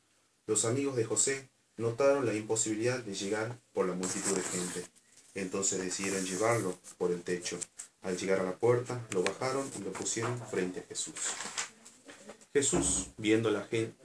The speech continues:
la fe de sus amigos, los vio y les dijo: "Amigo, tus pecados son perdonados. Puer-, puedes irte en paz". José se levantó y pudo caminar. Sus amigos y él lloraban de emoción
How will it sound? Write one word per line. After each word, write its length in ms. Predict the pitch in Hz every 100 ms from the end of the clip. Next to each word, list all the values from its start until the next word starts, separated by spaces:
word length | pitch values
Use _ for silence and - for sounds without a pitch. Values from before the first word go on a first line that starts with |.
| 113
la 80 | 90
fe 220 | 113 104
de 80 | 98
sus 220 | - -
amigos, 440 | 95 120 127 - - - - -
los 160 | 107
vio 160 | 113 131
y 40 |
les 120 | 117
dijo: 320 | 98 92 90 - _ -
"Amigo, 480 | 98 104 101 92 - _
tus 120 | 101
pecados 520 | - 92 120 123 120
son 180 | 110 98
perdonados. 680 | 95 95 95 92 85 - - - _ _ _
Puer-, 260 | 101 87 - - -
puedes 320 | 104 101 -
irte 360 | 113 - 120 -
en 120 | 98
paz". 400 | - - - - - _ - _ _ _ -
José 260 | 107 107
se 160 | 90 92
levantó 480 | 90 92 95 120 123 - - _ -
y 80 | 104
pudo 300 | - 135 120
caminar. 420 | 101 98 98 95 90 - -
Sus 300 | - 95 92
amigos 480 | 95 107 98 - 92
y 140 | 98
él 180 | 104 110 -
lloraban 460 | 95 95 101 101 92
de 60 |
emoción 540 | 92 92 - 127 123